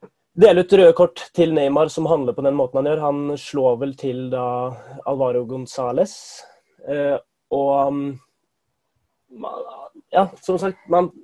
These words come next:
rasisme må bare komme seg langt vekk fra fotballen. Det har vært et problem som liksom har s-, blusset opp i nyere tid, liksom. Det er stadig rundt om hører jeg om sånne saker, så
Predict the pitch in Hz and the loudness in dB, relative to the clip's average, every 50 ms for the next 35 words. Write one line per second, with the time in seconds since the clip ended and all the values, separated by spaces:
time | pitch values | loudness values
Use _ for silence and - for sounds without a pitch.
0 | _ _ - - 151 170 185 180 185 165 175 185 190 190 180 180 180 185 175 170 | _ _ -4 0 2 2 2 2 0 -2 -2 -2 0 0 0 2 2 2 0 0
1 | _ _ _ - - 180 151 127 160 160 160 151 156 165 170 - - 143 135 - | _ _ _ -6 -4 -4 -2 -2 -2 0 0 0 0 -2 -2 -4 -8 -8 -8 -6
2 | _ 160 143 151 131 139 143 151 160 160 156 151 147 151 147 - _ 156 147 - | _ -4 -4 -2 -2 -2 0 2 4 4 6 6 4 2 0 0 _ -6 -6 -6
3 | _ - 151 143 139 139 131 127 123 - - 147 143 127 127 127 131 135 135 135 | _ -10 -8 -6 -4 -4 -4 -4 -6 -8 -6 -6 -6 -6 -4 -4 -2 -2 -2 -2
4 | 131 123 123 - - - - - - - 143 135 170 160 - - - - 143 - | -4 -4 -10 -16 -18 -20 -20 -20 -16 -12 -8 -8 -6 -8 -8 -10 -10 -8 -6 -6
5 | 135 131 - _ _ _ 131 139 139 135 135 135 135 135 135 123 120 110 - _ | -6 -8 -8 _ _ _ -10 -8 -6 -6 -6 -6 -6 -6 -6 -8 -12 -16 -20 _
6 | _ _ _ _ _ _ _ _ _ _ _ _ _ _ _ _ _ 151 160 151 | _ _ _ _ _ _ _ _ _ _ _ _ _ _ _ _ _ -6 -4 -4
7 | 143 147 139 - 139 131 127 135 - 160 160 156 151 156 156 156 151 151 147 143 | -4 -4 -4 -6 -6 -6 -6 -8 -8 -8 -8 -6 -6 -4 -4 -2 -2 -4 -4 -6
8 | 135 139 - - - 175 156 139 135 120 120 135 143 143 147 147 143 139 139 135 | -10 -14 -18 -6 -2 0 0 0 -2 -2 -6 -6 -4 -4 -4 -6 -6 -6 -8 -8
9 | 131 - 139 135 135 135 120 120 120 123 123 139 131 120 117 117 117 113 - 135 | -8 -8 -8 -4 -4 -2 -2 -4 -6 -8 -10 -10 -10 -8 -6 -6 -6 -6 -6 -8
10 | 117 - - 135 127 - - 139 | -8 -8 -10 -12 -12 -4 -2 0